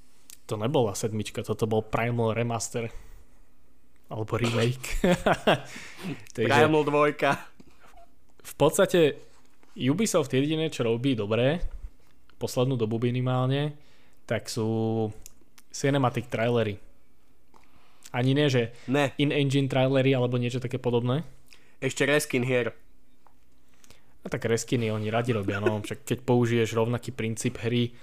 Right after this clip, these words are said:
Speaker 1: spred jednej
Speaker 2: Ale sú v
Speaker 1: dekády.
Speaker 2: tom kurva dobrí.
Speaker 1: A, áno. Takto. Aspoň vieš, že ťa tá hra bude baviť. Lebo z jednej časti ma to bavilo,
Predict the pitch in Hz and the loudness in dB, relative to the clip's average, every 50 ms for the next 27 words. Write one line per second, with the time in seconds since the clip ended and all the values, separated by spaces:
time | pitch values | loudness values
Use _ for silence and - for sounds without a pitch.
0 | - - - - - - - - - - 113 107 - - - - - - - - | -16 -16 -16 -16 -14 -12 -12 -4 0 0 0 0 0 -4 -10 -12 -14 -16 -12 -4
1 | 143 120 117 120 123 123 127 131 135 135 - 127 117 117 113 135 127 - 143 139 | -2 -2 0 2 4 4 6 6 6 4 4 4 4 4 6 4 4 4 4 2
2 | 127 123 117 113 120 127 147 123 101 - - - - - - - - - - - | 4 4 4 4 2 2 0 -2 -4 -4 -8 -12 -16 -18 -18 -18 -16 -16 -16 -16
3 | - - - - - - - - - - - - - - - - - - - - | -18 -18 -18 -18 -18 -18 -18 -18 -18 -18 -18 -18 -16 -16 -16 -16 -16 -16 -16 -16
4 | - - - - 180 127 - - - - - - - - - 127 123 123 117 98 | -16 -16 -10 -8 -8 -8 -4 -2 0 0 0 -2 -6 -6 -2 0 0 2 0 -2
5 | - - - - - - - - - - - - - 131 123 - 113 - - - | -4 -8 -14 -16 -16 -16 -16 -16 -16 -16 -14 -6 -4 -4 -2 -2 -6 -8 -8 -12
6 | - - - - - - - - - - - - - 147 - - - 180 165 143 | -16 -16 -16 -16 -16 -16 -16 -16 -16 -16 -12 -2 -2 -2 0 2 4 4 4 2
7 | 110 113 113 135 180 175 - - 131 113 104 110 110 110 110 110 107 107 - - | 2 2 2 2 2 0 -2 -6 -6 -4 0 0 2 2 2 2 0 -2 -6 -6
8 | - 175 180 - 170 139 131 135 135 131 131 127 123 110 101 95 98 113 - - | -4 -2 0 2 2 4 4 4 4 4 4 2 2 2 0 -4 -4 -6 -10 -12
9 | - - - - - - - - - - 127 127 160 175 160 - - - - - | -14 -16 -16 -16 -16 -16 -16 -18 -6 -2 2 4 4 4 4 2 0 -8 -16 -16
10 | - - - - 123 131 175 214 202 202 - 180 - - 196 190 190 - 175 131 | -16 -16 -8 -2 0 2 2 2 0 0 -2 -4 -2 -2 -2 -2 0 0 0 0
11 | 104 98 101 110 123 151 196 | 0 0 0 2 2 2 2